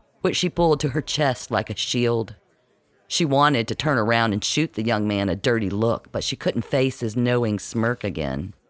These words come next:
Dale returned after sliding a particularly intoxicated police officer another beer and shook his white head ruefully. "I don't think the man meant insult, Glory,"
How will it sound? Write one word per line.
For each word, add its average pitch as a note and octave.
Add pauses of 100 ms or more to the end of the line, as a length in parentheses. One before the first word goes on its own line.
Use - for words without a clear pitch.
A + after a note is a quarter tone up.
(280)
Dale D#3
returned B2
after A#2
sliding B2+
a B2+
particularly B2+
intoxicated B2+
police C3
officer A#2
another D3+
beer G2+ (220)
and E3+
shook -
his C#3+
white B2
head G#2+
ruefully. G#2 (600)
"I E3
don't C#3
think C3+
the B2
man B2
meant C#3
insult, D3
Glory," F3